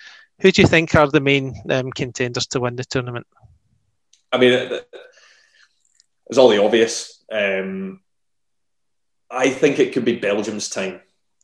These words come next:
Speaker 1: I'm in agreement with that. That's my tip.
Speaker 2: And I'd quite like to see them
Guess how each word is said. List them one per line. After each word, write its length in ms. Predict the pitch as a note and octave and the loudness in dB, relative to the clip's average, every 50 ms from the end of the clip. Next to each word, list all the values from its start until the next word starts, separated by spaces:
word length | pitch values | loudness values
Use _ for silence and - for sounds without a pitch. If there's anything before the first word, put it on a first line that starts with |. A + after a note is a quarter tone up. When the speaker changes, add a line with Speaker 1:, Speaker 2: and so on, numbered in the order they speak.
| _ _ _ _ _ _ _ _ - | _ _ _ _ _ _ _ _ 0
Speaker 1:
I'm 180 | D3 C#3 C3 | 0 0 0
in 100 | C3 B2+ | 0 -4
agreement 400 | A#2+ - B2+ A#2 A#2+ B2 B2 - | -2 -4 -4 -4 -4 -4 -6 -8
with 100 | A#2+ A#2 | -6 -4
that. 200 | A#2+ A2+ - - | -4 -4 -4 -4
That's 180 | B2+ B2 - - | -8 -8 -6 -6
my 120 | B2 A#2 | -8 -8
tip. 340 | G#2+ - - A#2+ - - - - _ _ _ _ _ _ _ _ _ _ - B2+ | -6 -2 -2 -2 -2 -4 -14 -20 _ _ _ _ _ _ _ _ _ _ -4 -2
Speaker 2:
And 120 | B2 A#2+ | 2 2
I'd 160 | B2 A#2+ - | 2 0 0
quite 320 | - - F#3 G3 F#3+ D3+ C#3 | 2 4 6 6 6 6 4
like 280 | C3+ C#3+ D#3 - - | 4 4 2 2 -2
to 80 | - D3 | -4 -4
see 240 | - - C#3+ C3+ A#2+ | -2 0 0 0 0
them 360 | A#2+ A#2 A2 A2 G#2 G2+ | 0 -2 -4 -6 -8 -14